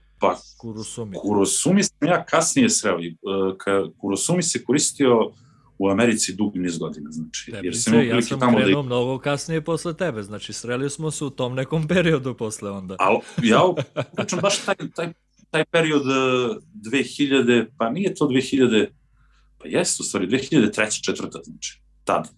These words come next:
Speaker 1: Znači, imali su, da ne imenujem sad tog majstora, hvala mu,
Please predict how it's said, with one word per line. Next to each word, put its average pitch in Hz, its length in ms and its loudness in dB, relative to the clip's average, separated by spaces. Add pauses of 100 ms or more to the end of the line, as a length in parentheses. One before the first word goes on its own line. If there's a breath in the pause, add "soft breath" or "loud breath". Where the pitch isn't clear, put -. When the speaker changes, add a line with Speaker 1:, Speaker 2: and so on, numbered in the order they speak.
(140)
Speaker 1:
Znači, - 380 -8
imali 127 220 4
su, - 180 -2
da 101 80 -2
ne 110 100 4
imenujem 127 280 6
sad - 220 -2
tog 98 120 0
majstora, 101 380 -2
hvala 107 320 0
mu, 87 260 -4